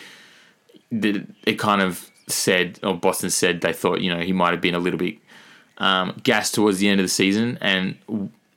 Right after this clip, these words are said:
it was lucky a little bit in terms of how his health kind of remained throughout the whole season. So I think you're taking a gamble on his health. I think they're gonna rest him. I think,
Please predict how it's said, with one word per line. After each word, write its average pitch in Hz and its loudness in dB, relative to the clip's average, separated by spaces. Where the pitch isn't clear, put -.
it 120 2
was 107 2
lucky 98 2
a 98 4
little 101 4
bit 95 -2
in 92 -2
terms 90 -2
of 87 -2
how 87 -2
his 98 -4
health 87 -2
kind 87 0
of 85 0
remained 85 -2
throughout 87 0
the 95 -2
whole 87 -2
season. 90 -2
So 87 0
I 110 0
think 110 4
you're 104 0
taking 104 2
a 101 0
gamble 92 2
on 90 0
his 87 -2
health. 85 0
I 92 -6
think 95 2
they're 90 2
gonna 87 2
rest 87 -2
him. 87 -2
I 101 -8
think, - -6